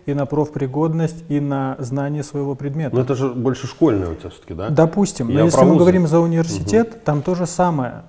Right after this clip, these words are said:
Speaker 1: Нелогично, это, я не вижу здесь причинно-следственной связи, почему педагог, который преподает экономику, не знает, как заработать там лишних триста рублей, допустим.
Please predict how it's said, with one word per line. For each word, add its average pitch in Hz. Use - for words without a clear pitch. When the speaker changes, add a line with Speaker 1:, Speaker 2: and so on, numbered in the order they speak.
Speaker 1:
Нелогично, 165
это, 139
я 151
не 151
вижу 156
здесь 143
причинно-следственной 147
связи, 160
почему 151
педагог, 147
который 139
преподает 139
экономику, 160
не 147
знает, 147
как 135
заработать 143
там 113
лишних 135
триста 139
рублей, 139
допустим. 123